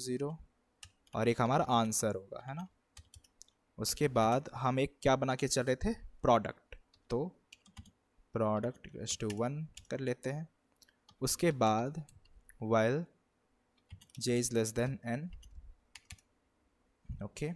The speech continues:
तो product equals to product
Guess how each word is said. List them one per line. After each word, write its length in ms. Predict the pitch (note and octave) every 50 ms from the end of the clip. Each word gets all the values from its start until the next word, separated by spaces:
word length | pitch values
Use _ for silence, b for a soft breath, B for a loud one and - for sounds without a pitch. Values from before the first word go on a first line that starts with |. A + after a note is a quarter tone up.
| - - - - - _ -
तो 80 | B2+ C3+ D3+ E3 - - -
product 420 | B2 A#2 A2+ A2 B2+ A#2+ - - A#2+
equals 320 | - - A2+ A2+ A2+ - - -
to 80 | - G2+ - - - _ _ _ _ _ _ _ _ _ _ _ _ _ _ _ _ _ _ _ _ _ _ _ _ _ _ _ _ _ _ _ _ _ _ _ _ _ - - - - - B2
product 560 | A#2+ A#2 A#2 A2+ G#2+ A2+ A#2+ - - -